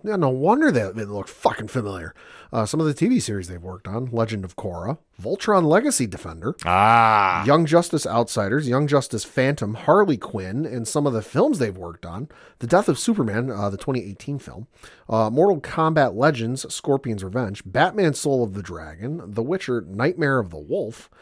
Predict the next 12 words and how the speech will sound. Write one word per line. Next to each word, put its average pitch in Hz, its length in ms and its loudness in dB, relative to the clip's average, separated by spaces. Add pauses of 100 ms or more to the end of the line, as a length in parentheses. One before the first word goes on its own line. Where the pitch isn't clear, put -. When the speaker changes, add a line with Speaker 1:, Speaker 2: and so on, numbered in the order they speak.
(300)
Speaker 1:
uh, 107 300 0
and 110 120 -6
then 110 180 0
also 113 280 -4
Batman 127 320 0
and 120 100 -4
Superman, 123 500 0
Battle 117 440 -2
of 139 140 -4
the 123 60 -8
Super - 300 -2
Sons. - 360 -12